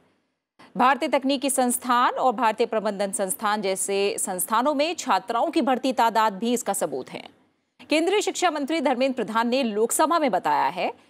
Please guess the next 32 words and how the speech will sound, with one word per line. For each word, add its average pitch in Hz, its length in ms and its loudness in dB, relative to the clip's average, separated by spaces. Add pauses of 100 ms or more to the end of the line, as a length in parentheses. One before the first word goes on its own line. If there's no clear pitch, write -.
(120)
कि 269 120 0
स्टेम 339 480 0
में 311 300 -2
जहां 262 320 2
छात्राओं 240 640 -2
की 349 100 0
तादाद 254 480 2
लगातार 170 420 0
बढ़ 165 180 -6
रही 233 160 2
है, 240 180 2
वहीं 185 240 -4
छात्रों 359 500 -4
की 330 100 -2
संख्या 277 440 -2
में 294 300 -2 (240)
गिरावट 220 460 2
आ 139 80 0
रही - 200 -8
है। - 100 -20 (540)
स्टेम 320 300 2
विषयों 320 420 0
में 311 280 0 (320)
पुरुषों 330 360 2
के 330 100 0
मुकाबले 185 680 0
महिलाओं 240 520 0
की 311 100 -2
भागीदारी 226 580 0
वैश्विक 240 580 -2
स्तर 285 320 0
पर 202 260 0